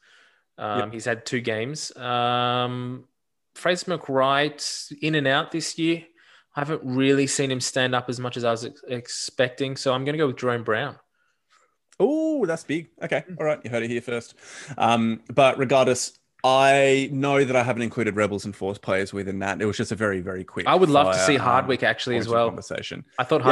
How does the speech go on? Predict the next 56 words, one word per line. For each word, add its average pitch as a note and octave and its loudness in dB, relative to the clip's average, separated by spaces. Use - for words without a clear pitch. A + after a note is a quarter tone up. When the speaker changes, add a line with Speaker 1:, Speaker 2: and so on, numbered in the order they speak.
Speaker 1:
Hardwick C#3 4
Speaker 2:
I D#3+ 6
Speaker 1:
played E3+ 6
really D#3 4
Speaker 2:
love - -
Speaker 1:
well D#3 6
on C#3+ 2
the B2+ 2
Speaker 2:
Hardwick. B2+ 2
Speaker 1:
weekend. A2+ -6
Speaker 2:
I B2+ 2
Speaker 1:
Yeah. C3 0
Speaker 2:
think B2 -4
he A2+ -4
is G#2 -6
just - -10
a - -8
machine. A2 -4
He's G#2+ -6
a G2 -10
wrecking G2+ -6
ball, G2+ -2
never G#2 -2
gives F#2+ -10
up, F#2+ -6
and A2 -2
he's G#2+ -6
the A2+ -8
biggest A#2+ -4
angry G2+ -8
baby F#2+ -6
face F#2 -8
in F2+ -12
the F2 -16
entire - -12
competition. - -16
So F#2 -10
I G2+ -4
love F#2+ -6
watching - -12
him - -14
play. - -10
Speaker 1:
And D#3+ 4
he E3+ 2
knows F#3+ 0
how G#3 0
to F#3 2
get E3 4
a - 6
Speaker 2:
Um, B2+ 2
Speaker 1:
red C3 4
card C#3 0
against C#3+ -8
him. F#2+ -10
It's - -16
good. F#3+ 0